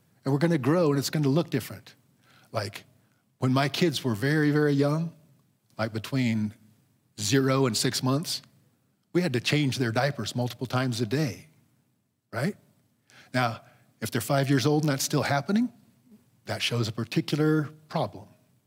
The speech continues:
But things change, and, and that didn't keep happening. Boy, am I grateful for that.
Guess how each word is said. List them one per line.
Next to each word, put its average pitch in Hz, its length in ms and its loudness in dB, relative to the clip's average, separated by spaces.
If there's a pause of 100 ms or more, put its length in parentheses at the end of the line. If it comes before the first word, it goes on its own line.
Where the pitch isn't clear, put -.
(1600)
But 131 260 -2 (640)
things 151 300 0
change, - 640 -4 (380)
and, 120 140 -2
and 123 500 -2 (580)
that 131 140 -2
didn't 202 220 2
keep - 200 -6
happening. - 380 -10 (1200)
Boy, 104 100 -10
am 95 100 -10
I 98 80 -8
grateful 101 300 -10
for - 140 -12
that. 175 280 -4